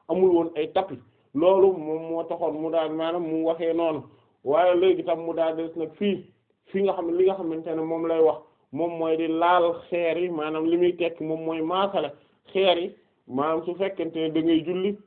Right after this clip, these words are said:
ngay maasale suuf si, ngir ne suuf si dafa am xeer yoo xamante ne léeg-léeg moom lay am,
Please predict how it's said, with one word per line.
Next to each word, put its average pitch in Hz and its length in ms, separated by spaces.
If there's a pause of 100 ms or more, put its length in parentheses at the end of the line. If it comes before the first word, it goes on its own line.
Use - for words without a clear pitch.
(120)
ngay 156 200
maasale 165 520
suuf 170 220
si, 127 140 (280)
ngir 190 180
ne 190 200
suuf 208 220
si 185 100
dafa 180 200
am 165 120 (100)
xeer 190 260
yoo 165 200
xamante 156 320
ne 156 120
léeg-léeg 165 360
moom 160 220
lay 156 180
am, 156 200